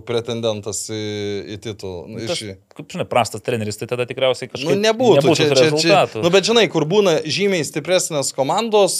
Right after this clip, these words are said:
Speaker 1: e, ir tau realiai net nereikia trenerio, bet tu laimi. Nu, vis tiek dažniausiai į juos žiūrima
Speaker 2: Jo,
Speaker 1: yra.
Speaker 2: tik esmė, vat, irgi čia dabar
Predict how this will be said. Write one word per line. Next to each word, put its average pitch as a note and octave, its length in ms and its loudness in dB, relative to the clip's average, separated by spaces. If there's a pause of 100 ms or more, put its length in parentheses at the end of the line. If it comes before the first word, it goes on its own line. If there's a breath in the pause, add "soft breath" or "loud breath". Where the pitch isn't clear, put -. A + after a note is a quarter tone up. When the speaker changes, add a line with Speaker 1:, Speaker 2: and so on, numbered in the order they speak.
(120)
Speaker 1:
e, D#3+ 680 0 (100)
ir D#3+ 100 -4
tau F3 240 8
realiai E3+ 240 2
net E3+ 240 -2
nereikia F3 400 2
trenerio, C#3+ 680 2
bet B2+ 160 0
tu D#3 100 -2
laimi. B2+ 380 -4
Nu, A#2+ 100 -6
vis D#3+ 140 -10
tiek F3+ 180 0
dažniausiai A2+ 600 -4
į A#2+ 160 -8
juos A#2 180 0
žiūrima G2+ 480 -8
Speaker 2:
Jo, F2+ 60 -6
Speaker 1:
yra. F2 160 -2
Speaker 2:
tik G#2 180 -6
esmė, D#3 240 -2
vat, C#3+ 240 -4
irgi A#2 300 -6
čia B2 80 -2
dabar A#2 180 4